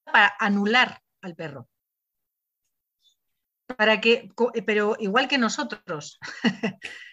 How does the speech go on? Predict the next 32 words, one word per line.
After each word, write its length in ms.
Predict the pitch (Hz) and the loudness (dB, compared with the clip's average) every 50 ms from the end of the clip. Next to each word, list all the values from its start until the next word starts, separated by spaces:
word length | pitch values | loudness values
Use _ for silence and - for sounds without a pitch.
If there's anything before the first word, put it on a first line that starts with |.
| _ _ _ | _ _ _
Eh, 80 | 226 233 - | -2 0 2
aquí 380 | - 220 - 269 277 269 240 - | 0 0 0 2 2 2 2 2
el 160 | - 233 226 | 2 2 2
que 100 | - 220 | 2 2
despunta, 560 | 208 214 208 - - 285 294 294 262 226 220 202 | 2 2 0 -2 -2 -4 -2 -2 0 0 0 -2
el 80 | 202 | -2
que 140 | 190 214 214 | -4 -6 -6
quiere 180 | 202 262 254 262 | -4 -2 -2 -2
ser 240 | - 277 254 233 - | -2 -4 -6 -4 -4
creativo, 480 | - 233 214 202 196 254 262 233 220 202 | -2 0 0 0 0 0 0 0 0 0
el 80 | 190 | 0
que 100 | - 208 | -2 -4
quiere 220 | 196 233 233 247 240 | -2 0 0 0 0
ser 180 | - 262 233 | -2 -4 -4
distinto, 460 | 220 220 196 - - 254 254 226 226 208 | -4 -4 -6 -4 -4 -4 -4 -2 -4 -4
el 80 | 202 | -4
que 80 | 190 196 | -6 -6
opina 260 | 190 - 233 233 233 | -6 -2 0 0 0
diferente, 640 | 220 202 - - 190 190 208 214 214 285 311 392 - _ _ _ _ _ _ _ | 0 -2 -4 -4 -4 -4 -4 -2 -2 -2 -4 -4 -6 _ _ _ _ _ _ _
eh, 100 | 214 - - | -10 -8 -6
le 160 | 202 180 180 | -4 -4 -2
llueven 360 | 170 196 214 233 247 233 220 | 0 2 4 4 4 4 2
todas, 500 | 233 254 254 180 127 127 - - - - _ _ _ _ _ _ _ _ _ _ _ | 0 0 -2 -2 -4 -6 -10 -16 -18 -20 _ _ _ _ _ _ _ _ _ _ _
como 160 | - 190 180 180 | -10 -6 -4 -4
a 60 | 165 | -2
lo 100 | 180 185 | -4 -4
que, 140 | 175 190 180 | -4 -6 -4
la 160 | 180 180 175 | -4 -2 -2
del 160 | 180 180 160 | -4 -2 0
pulpo 260 | 269 294 269 220 185 | 0 0 0 0 -2
le 140 | 170 160 156 | -2 0 2
cae. 340 | 220 226 208 143 131 - | 4 4 4 2 0 -8